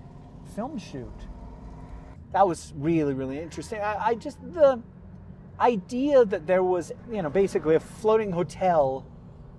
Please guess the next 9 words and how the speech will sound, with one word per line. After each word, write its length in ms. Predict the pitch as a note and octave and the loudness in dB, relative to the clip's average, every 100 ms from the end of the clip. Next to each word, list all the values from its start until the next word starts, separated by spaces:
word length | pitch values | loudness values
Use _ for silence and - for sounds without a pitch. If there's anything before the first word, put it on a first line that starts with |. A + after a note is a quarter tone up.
| - | -14
and 220 | D3 D3 D#3+ | -12 -8 -6
you 160 | D#3+ - | -6 -6
could 200 | - C3 | -8 -8
just 160 | D3 | -6
walk 300 | D3+ D#3 E3 | 6 6 6
around 600 | F#3 D#3+ D#3 D3+ D3+ D3+ - - - - D#3 | 0 -2 0 0 -2 -8 -16 -20 -20 -18 -14
and 160 | D#3 | -4
go 160 | D#3 D#3 | 2 2
wherever, 800 | D#3+ E3 D#3+ D3+ D3 C3+ C3+ C3+ | 4 4 6 6 4 2 -4 -4